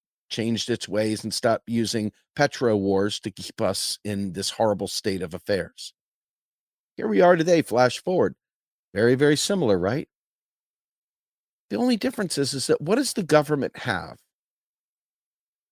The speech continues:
What are the choices the government has? "Oh, well, you know what, guys? I'm so sorry, but, you know, the opec oil, it's just gonna be this price. Maybe we'll shop for it somewhere else. Maybe we'll ask somebody else. Maybe we'll go to Venezuela,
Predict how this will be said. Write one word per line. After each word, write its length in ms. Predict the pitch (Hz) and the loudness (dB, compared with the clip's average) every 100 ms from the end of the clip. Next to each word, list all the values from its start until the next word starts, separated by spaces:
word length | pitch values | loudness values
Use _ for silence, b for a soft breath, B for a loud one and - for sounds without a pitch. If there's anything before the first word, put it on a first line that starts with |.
| _ | _
What 120 | 214 | 0
are 80 | 269 | 2
the 100 | 254 | 0
choices 460 | - 180 175 - 135 | 0 2 2 2 -4
the 100 | 127 | 2
government 420 | 123 113 113 98 | 2 2 0 -2
has? 400 | 110 87 - - _ _ _ | -4 -6 -10 -16 _ _ _
"Oh, 140 | - 175 | 6 6
well, 360 | 151 131 123 _ _ | 8 6 4 _ _
you 80 | 131 | -2
know 160 | 127 131 | 0 4
what, 260 | 135 135 | 4 4
guys? 460 | 143 135 131 - - _ - | 4 4 4 0 -10 _ -8
I'm 140 | 131 143 | -4 -2
so 220 | - 127 | 2 2
sorry, 400 | - 123 107 107 | 2 2 2 2
but, 200 | 104 101 _ | 0 -4 _
you 100 | 127 | -4
know, 140 | 107 101 | -4 -2
the 160 | 127 - | -4 2
opec 460 | 151 - 156 - - | 0 2 -2 -2 2
oil, 440 | 131 135 131 123 _ _ _ | 6 6 6 2 _ _ _
it's 200 | 139 127 | -4 -2
just 180 | 147 - | -4 -2
gonna 180 | 139 127 | -2 0
be 140 | 117 | 0
this 160 | 113 - | -2 -2
price. 320 | 127 110 - | -2 -2 2
Maybe 240 | 165 175 | 2 4
we'll 160 | 151 123 | 2 2
shop 400 | - - 123 - | 0 2 2 0
for 220 | - 120 | -2 -2
it 100 | - | 0
somewhere 380 | - 113 101 98 | -2 -2 0 -2
else. 440 | 85 - - - _ _ - | -4 -8 -12 -12 _ _ 0
Maybe 240 | 180 165 | 2 4
we'll 160 | 139 - | 2 2
ask 240 | 123 127 | 2 0
somebody 360 | - 135 120 110 | 0 0 0 0
else. 240 | 110 107 | -4 -2
Maybe 160 | 165 175 | 0 0
we'll 100 | 165 | 2
go 140 | 147 | 2
to 60 | 127 | 2
Venezuela, 800 | 101 127 120 - 117 120 113 | 2 0 -2 -4 -2 0 0